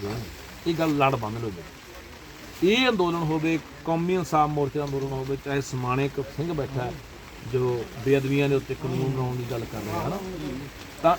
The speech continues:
ਇਹ ਜਿਹੜੀਆਂ ਗੱਲਾਂ ਸਾਨੂੰ, ਤਾਂ ਅਸੀਂ ਸਾਰੇ ਅੰਦੋਲਨ ਤਾਂ ਹੀ ਜਿੱਤਾਂਗੇ ਜੇ ਸਾਰੇ ਅੰਦੋਲਨਾਂ ਨੂੰ ਅਸੀਂ ਇਕੱਠੇ ਹੋ ਕੇ ਲੜਾਂਗੇ।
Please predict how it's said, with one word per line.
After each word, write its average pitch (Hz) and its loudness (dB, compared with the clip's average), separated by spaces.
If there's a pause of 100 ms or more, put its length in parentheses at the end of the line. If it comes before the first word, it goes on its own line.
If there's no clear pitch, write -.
ਇਹ 226 2
ਜਿਹੜੀਆਂ 226 2
ਗੱਲਾਂ 151 4 (240)
ਸਾਨੂੰ, 156 2
ਤਾਂ 151 2
ਅਸੀਂ 175 6 (100)
ਸਾਰੇ 147 4
ਅੰਦੋਲਨ 143 0 (380)
ਤਾਂ 147 4
ਹੀ 160 6
ਜਿੱਤਾਂਗੇ 139 0
ਜੇ 143 4
ਸਾਰੇ 190 4
ਅੰਦੋਲਨਾਂ 123 0
ਨੂੰ 131 -2
ਅਸੀਂ 156 -2
ਇਕੱਠੇ 151 -4
ਹੋ 123 -2
ਕੇ 151 0
ਲੜਾਂਗੇ। 101 -6